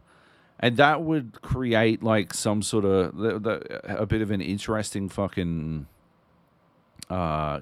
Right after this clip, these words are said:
gameplay element for players trying to, like, teams trying to work, "Oh, w-, maybe we don't wanna be in first,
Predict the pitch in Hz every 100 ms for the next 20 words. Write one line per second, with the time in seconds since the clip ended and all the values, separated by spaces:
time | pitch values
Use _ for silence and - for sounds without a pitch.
0 | - 87 80 95 - 117 113 95 113 117
1 | - _ _ _ _ _ _ _ _ -
2 | 98 98 90 85 85 _ _ _ _ -
3 | 92 90 92 85 - - - - 87 85
4 | 85 90 87 85 82 - 92 85 80 -
5 | 85 85 82 78 - 95 85 71 71 95
6 | 92 87 98 104 101 87 87 85 87 85
7 | 85 78 73 76 - 87 78 - 82 69
8 | 64 73 - -